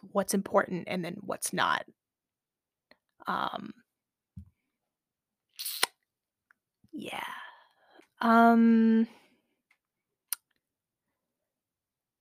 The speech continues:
I don't know where I'm gonna go with this episode. <laughs> These habits don't really seem like a lot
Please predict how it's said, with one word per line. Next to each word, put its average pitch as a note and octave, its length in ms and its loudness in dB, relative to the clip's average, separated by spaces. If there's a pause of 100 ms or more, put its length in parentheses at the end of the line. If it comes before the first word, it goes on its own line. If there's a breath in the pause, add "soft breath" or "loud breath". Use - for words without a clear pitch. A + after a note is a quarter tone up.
(720)
I A3+ 100 0
don't E4 160 4
know F4 180 6
where D4+ 120 6
I'm C4 100 4
gonna G#3+ 160 4
go F#3+ 160 4
with G3+ 100 -4
this - 120 -12
episode. - 360 0
<laughs> - 1800 -6
These D4 220 10
habits A#3 440 4
don't G#3 180 0
really G3+ 220 0
seem F3 340 -10
like E3+ 180 -10
a - 60 -8
lot - 380 -12